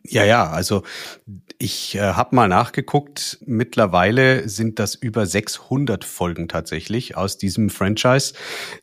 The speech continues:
Dick Wolf ist aber da auch kein Unbekannter. Also der hat jetzt nicht damit angefangen, sondern der hat, bevor er sich eben auf diese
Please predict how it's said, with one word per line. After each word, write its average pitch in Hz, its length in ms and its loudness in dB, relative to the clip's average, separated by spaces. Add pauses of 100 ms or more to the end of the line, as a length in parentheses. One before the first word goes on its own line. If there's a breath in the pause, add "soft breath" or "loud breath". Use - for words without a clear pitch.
(120)
Dick - 360 -2
Wolf - 440 4 (260)
ist - 240 0
aber 120 160 2
da 123 160 4
auch - 180 -4
kein 123 200 0
Unbekannter. 101 540 0
Also 101 200 0
der 107 180 2
hat 123 140 2
jetzt 123 160 -2
nicht 120 180 0
damit 110 300 2
angefangen, 127 500 2
sondern 113 300 2
der 101 160 2
hat, 113 220 -2
bevor 117 400 0
er 110 160 0
sich 104 240 -6
eben 101 200 -4
auf 95 160 -6
diese 123 400 -2